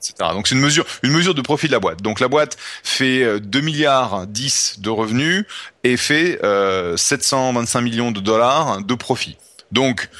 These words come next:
belle boîte, d'accord ? Et le marché, euh, price ça à, à peu près cinq milliards et demi.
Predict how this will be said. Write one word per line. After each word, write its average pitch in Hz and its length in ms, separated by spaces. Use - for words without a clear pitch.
belle 101 260
boîte, 123 460
d'accord ? 123 420
Et 147 180
le 123 80
marché, 165 640
euh, 104 400
price - 760
ça 160 400
à, 123 200
à 131 60
peu 127 120
près 151 180
cinq 135 240
milliards 127 240
et 110 60
demi. 92 200